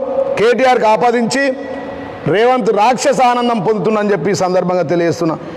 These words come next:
ఇప్పుడు కూడా అదే ధోరణి రేవంత్ వెళ్తున్నాడని చెప్పి ఈ సందర్భంగా తెలియజేస్తూ ఉన్నా. ఈ ఫార్ములా ఈ కార్ కి-, రేసింగ్ ఏదైతే రేసింగ్లో కేటీఆర్పై పెట్టిన కేసు రేవంత్ రెడ్డి ప్రభుత్వ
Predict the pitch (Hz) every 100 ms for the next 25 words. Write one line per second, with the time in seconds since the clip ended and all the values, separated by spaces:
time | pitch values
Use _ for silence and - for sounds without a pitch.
0 | - 180 180 247 254 233 220 254 277 220
1 | 240 240 240 240 214 - - - - -
2 | - 156 196 226 233 170 214 196 214 -
3 | 135 170 208 220 214 208 202 175 180 190
4 | 180 175 170 170 156 160 165 156 165 160
5 | 156 - - - - - 202 226 - 208
6 | 240 254 262 247 240 254 240 240 233 214
7 | 190 202 226 254 233 226 226 196 226 208
8 | - - - 226 190 226 214 247 240 -
9 | 226 226 233 220 233 160 208 196 214 208
10 | 233 285 277 240 - - - - - -
11 | - 208 240 240 214 226 196 233 214 -
12 | - - - 190 226 - 262